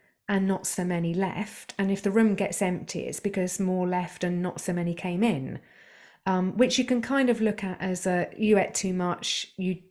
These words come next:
did too little kind of thing. Too many people came in the room, not enough people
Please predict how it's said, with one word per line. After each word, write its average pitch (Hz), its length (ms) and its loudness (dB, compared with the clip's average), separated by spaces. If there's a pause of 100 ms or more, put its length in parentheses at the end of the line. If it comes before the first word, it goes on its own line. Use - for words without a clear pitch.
did 180 200 -2
too 185 160 0
little 170 260 -2
kind 156 220 -2
of 156 80 -4
thing. 160 200 -4
Too 226 140 2
many 196 180 2
people 170 240 -2
came 170 220 -4
in 165 100 -2
the 165 60 -2
room, 165 260 0
not 170 140 -2
enough 160 220 -4
people 165 420 -2